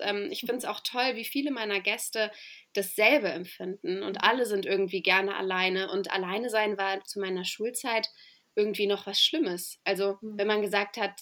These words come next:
Speaker 1: ähm, „Ich hab heute keinen Besuch“ oder „Ich hab heute niemanden zum Spielen da“, <laughs>
Speaker 2: Mhm. <laughs>
Speaker 1: ähm, dann war man komisch. Also,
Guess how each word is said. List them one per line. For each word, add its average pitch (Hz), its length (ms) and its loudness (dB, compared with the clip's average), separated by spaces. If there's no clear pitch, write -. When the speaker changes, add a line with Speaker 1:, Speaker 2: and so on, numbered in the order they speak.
Speaker 1:
ähm, 196 220 -2
„Ich - 120 -8
hab 208 160 -6
heute 208 240 -2
keinen 196 300 -2
Besuch“ 220 440 0
oder 190 220 -2
„Ich - 220 -10
hab 190 160 -14
heute 190 220 -4
niemanden 196 280 -2
zum 185 140 -6
Spielen 247 500 -2
da“, 240 320 -4
<laughs> 247 340 -6
Speaker 2:
Mhm. 208 340 -10
<laughs> 320 80 8
Speaker 1:
ähm, 208 380 8
dann 202 220 4
war 214 140 10
man 233 360 4
komisch. 294 680 2
Also, 214 240 4